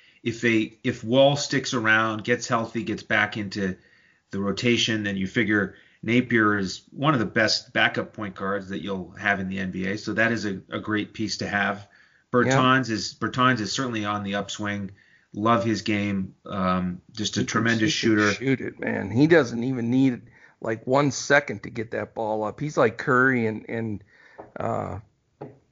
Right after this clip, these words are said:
Speaker 1: Clay.
Speaker 2: Clay. Yeah.
Speaker 1: Yeah. But I, I just, um,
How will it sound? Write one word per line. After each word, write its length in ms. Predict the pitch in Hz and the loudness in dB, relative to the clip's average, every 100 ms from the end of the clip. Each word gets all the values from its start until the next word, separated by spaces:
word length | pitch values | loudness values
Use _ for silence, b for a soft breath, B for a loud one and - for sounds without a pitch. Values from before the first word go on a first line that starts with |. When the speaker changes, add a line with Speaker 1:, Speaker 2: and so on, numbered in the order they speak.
| - - - | -16 -14 0
Speaker 1:
Clay. 220 | 120 110 | 4 6
Speaker 2:
Clay. 260 | 139 120 _ _ | 6 4 _ _
Yeah. 220 | 123 120 | -6 2
Speaker 1:
Yeah. 280 | 117 104 95 b b b b b | 4 4 2 b b b b b
But 140 | 143 160 | 4 6
I, 200 | 214 220 | 4 4
I 160 | 190 233 | 0 2
just, 440 | 247 - - 175 | 0 0 -4 0
um, 440 | 160 139 127 113 | 2 2 2 -4